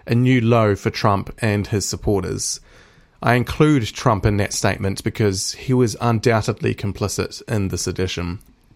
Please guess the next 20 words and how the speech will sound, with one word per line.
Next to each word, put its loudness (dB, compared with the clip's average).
Again, 2
for 0
those 4
who 4
have 2
been 2
affected 0
by 2
the 0
riots, 0
I 2
hope 2
you 2
see 2
a 0
peaceful -2
transition -2
of -4
power 0
soon -2